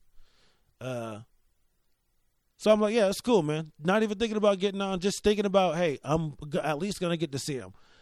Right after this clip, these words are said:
Now, there's been a few times he's come to D C, uh, es-, <sighs> especially with Sean in the past, and, uh, something happens.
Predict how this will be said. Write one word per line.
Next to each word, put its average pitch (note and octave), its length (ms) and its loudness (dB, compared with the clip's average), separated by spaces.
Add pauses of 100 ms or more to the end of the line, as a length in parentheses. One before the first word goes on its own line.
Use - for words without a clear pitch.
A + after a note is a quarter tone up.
Now, D#3 120 0
there's F#3 200 4
been G3+ 160 -2
a F3+ 40 -2
few G#3+ 180 -4
times F#3+ 280 -2
he's F#3 140 -6
come F#3 180 -2
to E3 80 -2
D F3 160 -2
C, E3+ 380 -4 (600)
uh, C#3+ 280 0
es-, - 100 -2 (540)
<sighs> - 640 -14
especially A#3 480 4
with G3 200 2
Sean F3 460 2
in D3 140 -2
the C#3+ 100 0
past, D#3 460 -2 (400)
and, D3 480 -2
uh, A#2 460 -6 (360)
something A#3 440 4
happens. C#3 580 -4